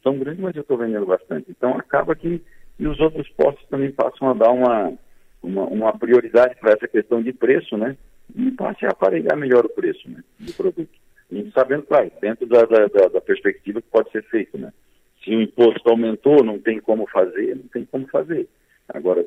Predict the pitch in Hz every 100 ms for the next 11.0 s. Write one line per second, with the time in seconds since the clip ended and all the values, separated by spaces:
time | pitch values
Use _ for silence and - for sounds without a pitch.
0 | - 101 95 98 120 135 135 127 - 117
1 | 110 107 87 - _ _ _ _ - 90
2 | 90 85 92 107 - - 110 - - 101
3 | - - - 101 90 92 - 98 92 101
4 | - 95 95 - 85 123 147 - - _
5 | _ - 151 143 117 139 131 120 110 110
6 | 107 98 95 95 92 113 - - - 113
7 | 117 117 113 107 - 127 127 120 123 -
8 | 87 85 - _ - 92 113 139 120 131
9 | 147 139 - 139 135 117 107 107 139 117
10 | 131 139 123 135 - 165 127 117 82